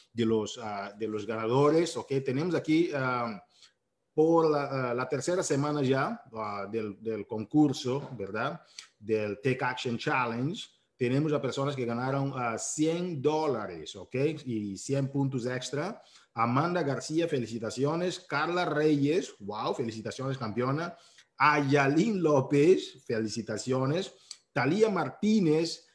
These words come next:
Nibleris Peña Rodríguez y Alexandra González. Felicitaciones, coaches. Eso significa que esas personas están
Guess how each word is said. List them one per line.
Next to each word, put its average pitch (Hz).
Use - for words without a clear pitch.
Nibleris 151
Peña 202
Rodríguez 175
y 202
Alexandra 156
González. 120
Felicitaciones, 160
coaches. 175
Eso 165
significa 170
que 147
esas 143
personas 143
están 151